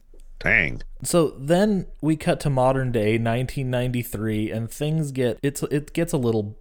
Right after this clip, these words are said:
Speaker 2: bouncy and fun for a while. It turns out a teacher is telling this story to her class, and she's really into it, and all the kids are, like, cheering and being all excited and stuff. And then you have this one asshole in a tie-dye shirt, and he's like, "That's all bullshit.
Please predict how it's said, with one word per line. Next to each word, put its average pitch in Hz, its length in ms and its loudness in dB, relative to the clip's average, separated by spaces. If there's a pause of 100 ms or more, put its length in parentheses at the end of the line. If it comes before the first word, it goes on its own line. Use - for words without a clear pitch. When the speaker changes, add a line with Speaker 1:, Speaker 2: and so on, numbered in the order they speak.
(120)
Speaker 2:
bouncy 107 340 0
and 101 120 -2
fun 101 320 -2
for 101 140 -2
a 101 60 0
while. 104 340 2
It 127 100 0
turns 131 240 2
out 110 120 4
a 92 60 -4
teacher 95 540 -2
is 92 180 -6
telling 110 380 -2
this 101 160 -4
story 104 540 -2
to 98 220 -8
her 95 220 -6 (220)
class, - 680 -6
and 107 180 0
she's 147 360 0
really 135 320 4
into 127 360 2
it, 117 40 2
and 107 120 0
all 117 120 2
the 107 80 -2
kids 120 200 -2
are, 120 80 0
like, 117 220 0
cheering 110 500 -2
and 101 140 -2
being 104 220 -4
all 101 360 -2
excited 101 560 -2
and 107 120 -2
stuff. 104 320 0
And 117 80 -2
then 113 100 0
you 107 100 0
have 120 140 0
this 110 140 -2
one 131 280 0
asshole 117 540 0
in 90 140 -6
a 85 40 -6
tie-dye 143 520 -4
shirt, 101 360 0
and 104 120 -4
he's 107 180 -2
like, 92 240 -4 (240)
"That's 110 240 0
all 87 240 -6
bullshit. 151 500 4